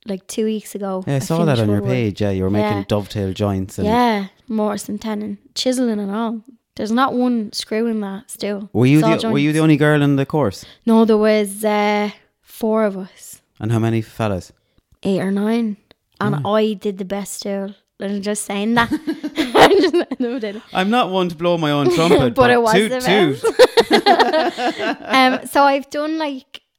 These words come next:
Speaker 1: I have done, like, sewing workshops, and do you know what? It's very hard to find a good craft or trade class kind of in Ireland. Like, you kind of either have to do an apprenticeship.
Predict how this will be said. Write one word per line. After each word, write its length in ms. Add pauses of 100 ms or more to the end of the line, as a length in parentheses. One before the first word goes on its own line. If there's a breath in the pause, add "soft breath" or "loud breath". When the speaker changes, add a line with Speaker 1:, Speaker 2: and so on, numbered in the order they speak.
Speaker 1:
I 60
have 280
done, 280
like, 200
sewing 460
workshops, 960
and 500 (340 loud breath)
do 80
you 60
know 80
what? 80
It's 180
very 200
hard 260
to 60
find 540
a 80
good 560 (120)
craft 560
or 60
trade 440
class 520
kind 280
of 60
in 120
Ireland. 480 (440 loud breath)
Like, 140
you 100
kind 300
of 60
either 280
have 300
to 120
do 480 (760 soft breath)
an 100
apprenticeship. 640